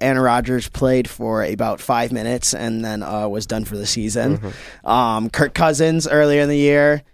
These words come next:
Speaker 1: got
Speaker 2: Is he
Speaker 1: injured.
Speaker 2: done for the season?
Speaker 1: He, um, I think they would be kinda dumb to play him at this point,
Speaker 2: <laughs> I
Speaker 1: considering
Speaker 2: agree,
Speaker 1: they were
Speaker 2: but I feel
Speaker 1: pretty
Speaker 2: like
Speaker 1: much almost out of the playoffs. But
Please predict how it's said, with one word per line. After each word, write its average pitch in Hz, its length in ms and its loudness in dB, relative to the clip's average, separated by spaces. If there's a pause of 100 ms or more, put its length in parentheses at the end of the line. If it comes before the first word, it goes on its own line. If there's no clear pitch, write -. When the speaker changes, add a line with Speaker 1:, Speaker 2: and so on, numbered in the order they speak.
(280)
Speaker 1:
got 127 180 2
Speaker 2:
Is 127 80 0
he 135 80 4
Speaker 1:
injured. 135 220 4
Speaker 2:
done 131 200 2
for 160 160 -2
the 160 80 -2
season? 208 300 -2
Speaker 1:
He, - 380 -10
um, 117 600 0 (560)
I 127 220 2
think 131 360 -4
they 123 160 2
would 123 160 0
be 120 260 0 (200)
kinda 127 240 -2
dumb 123 420 0 (120)
to 123 180 0
play 127 260 0
him 131 100 2
at 139 140 2
this 151 160 0
point, 156 260 2
Speaker 2:
<laughs> - 0 -
I 185 160 6
Speaker 1:
considering 131 280 2
Speaker 2:
agree, 127 140 4
Speaker 1:
they 120 60 6
were 113 300 2
Speaker 2:
but 135 240 4
I - 120 0
feel - 0 - (100)
Speaker 1:
pretty 190 60 8
Speaker 2:
like 147 100 6
Speaker 1:
much 143 220 0
almost 135 280 0
out 131 160 4
of 127 60 2
the 120 80 -4
playoffs. 135 640 2
But 120 300 -2